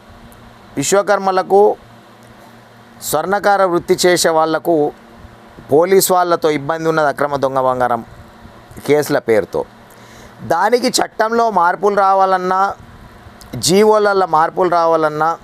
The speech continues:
కేంద్ర ప్రభుత్వం చేతిలోనే ఉంటది. కేంద్ర ప్రభుత్వం చేతిలో అంటే, ఈ ఎంపీలు పార్లమెంట్లో లేవనెత్తాలి, పార్లమెంట్లో మాట్లాడాలి,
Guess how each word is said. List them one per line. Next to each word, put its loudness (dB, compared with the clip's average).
కేంద్ర 2
ప్రభుత్వం -2
చేతిలోనే 0
ఉంటది. -4
కేంద్ర 2
ప్రభుత్వం 0
చేతిలో 0
అంటే, -2
ఈ 2
ఎంపీలు 2
పార్లమెంట్లో 0
లేవనెత్తాలి, 0
పార్లమెంట్లో 0
మాట్లాడాలి, 0